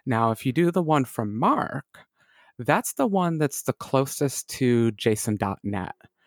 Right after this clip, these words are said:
Meaning, instead of writing a protocol buffer file, like it's, uh, the schema in a different language,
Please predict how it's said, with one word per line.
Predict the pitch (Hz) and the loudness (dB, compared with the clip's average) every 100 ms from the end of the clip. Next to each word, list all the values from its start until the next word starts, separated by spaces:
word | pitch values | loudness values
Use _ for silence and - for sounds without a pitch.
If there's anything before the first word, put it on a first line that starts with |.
| _ _ 120 | _ _ 0
Meaning, | 113 110 107 110 107 107 - | 2 4 4 2 0 -2 -6
instead | 110 107 - 135 | -6 -6 -2 0
of | 165 143 | 0 2
writing | 131 127 123 120 113 - | 0 2 0 -2 -4 -6
a | 107 | -8
protocol | - 147 190 - 123 117 110 | 0 0 0 2 2 2 0
buffer | 117 113 117 | 0 -2 -4
file, | 104 - 101 101 117 151 - | -4 0 0 2 0 -2 -6
like | 107 107 | -6 -4
it's, | 107 - - | -4 -6 -4
uh, | 110 - | -4 -2
the | 104 | -6
schema | - - 131 107 107 139 117 | -4 0 2 2 -2 -4 -2
in | |
a | 110 | -2
different | 120 - - | -2 -4 -2
language, | 131 151 117 - 135 - | 0 0 0 -2 -4 -8